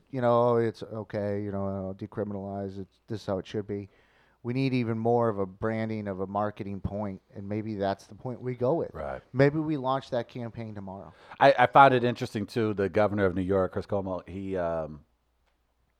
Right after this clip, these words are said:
Speaker 2: uh, Andrew Cuomo, I'm getting him confused with Chris Cuomo off
Speaker 1: Yeah,
Speaker 2: C N N.
Speaker 1: yeah, the, the
Speaker 2: Excuse me,
Speaker 1: liberal
Speaker 2: Andrew
Speaker 1: hack.
Speaker 2: Cuomo, like, wait a minute, that's not. Andrew Cuomo, who is, of
Speaker 1: You
Speaker 2: course, the
Speaker 1: busy
Speaker 2: governor.
Speaker 1: watching C N N
Speaker 2: Nah,
Speaker 1: last
Speaker 2: no,
Speaker 1: night?
Speaker 2: excuse me, my liberal bent. Um,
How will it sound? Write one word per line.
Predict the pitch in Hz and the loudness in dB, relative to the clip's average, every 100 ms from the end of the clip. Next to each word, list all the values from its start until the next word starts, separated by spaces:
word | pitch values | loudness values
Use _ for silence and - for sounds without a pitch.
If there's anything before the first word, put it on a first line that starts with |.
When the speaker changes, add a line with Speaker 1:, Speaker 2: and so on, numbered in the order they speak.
| _ | _
Speaker 2:
uh, | 151 - - - | -10 -8 -6 0
Andrew | 131 101 | 0 0
Cuomo, | 85 85 69 65 64 | -2 -4 -4 -10 -14
I'm | - | -18
getting | 69 67 | -16 -14
him | 73 69 | -14 -14
confused | - 73 69 - | -16 -14 -14 -14
with | 76 _ _ | -16 _ _
Chris | - | -20
Cuomo | - 73 | -16 -14
off | 139 117 | -10 -4
Speaker 1:
Yeah, | 123 123 | -2 0
Speaker 2:
C | |
N | |
N. | 95 - - 98 | -2 -4 -8 -14
Speaker 1:
yeah, | |
the, | 95 98 | -10 -8
the | 98 | -8
Speaker 2:
Excuse | 92 120 | -2 0
me, | 92 | 2
Speaker 1:
liberal | 113 | 0
Speaker 2:
Andrew | 110 101 | 0 2
Speaker 1:
hack. | 113 92 | 4 4
Speaker 2:
Cuomo, | 82 78 | 0 -2
like, | 73 | -4
wait | 113 80 | -4 -4
a | |
minute, | 71 82 | -8 -12
that's | 95 - | -12 -14
not. | 65 - - - - | -16 -18 -20 -10 -6
Andrew | 117 113 | -4 0
Cuomo, | 98 87 | 0 0
who | 90 | -2
is, | 85 | -4
of | 85 | -4
Speaker 1:
You | |
Speaker 2:
course, | 90 78 | -4 -2
the | 127 | 0
Speaker 1:
busy | 127 | 2
Speaker 2:
governor. | 135 135 | 4 4
Speaker 1:
watching | 147 | 0
C | - 143 135 | -6 -6 -4
N | 143 | -2
N | 147 | -2
Speaker 2:
Nah, | 151 | 0
Speaker 1:
last | 156 147 151 | 0 0 0
Speaker 2:
no, | |
Speaker 1:
night? | 156 156 156 | -2 -2 -4
Speaker 2:
excuse | - 165 147 135 | -8 -10 -8 -8
me, | 135 | -10
my | 135 69 | -8 -10
liberal | 67 67 69 | -10 -12 -14
bent. | - - 139 - _ _ _ | -12 -12 -12 -16 _ _ _
Um, | 78 80 80 76 71 | -6 -4 -4 -8 -12